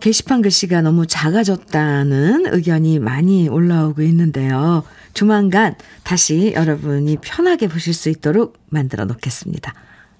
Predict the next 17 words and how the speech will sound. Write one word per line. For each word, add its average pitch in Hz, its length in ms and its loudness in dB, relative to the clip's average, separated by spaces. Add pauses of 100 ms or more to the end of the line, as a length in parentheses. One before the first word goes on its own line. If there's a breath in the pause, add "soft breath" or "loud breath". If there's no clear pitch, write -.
(200)
조금만 180 420 2
기다려주세요. - 600 -6 (180)
<laughs> - 120 -20
네. 151 420 0 (1000 loud breath)
공이칠이 220 1200 2
님. 233 440 2 (1400 loud breath)
께서 202 560 2
현미 302 300 4
언니 269 280 4
큰일 302 360 2
났어요. 208 800 2
출근하다가 269 1040 2
안경 196 380 2
알이 180 340 2
한쪽이 302 480 -2
빠지고 277 500 0
없어졌어요. 185 1080 0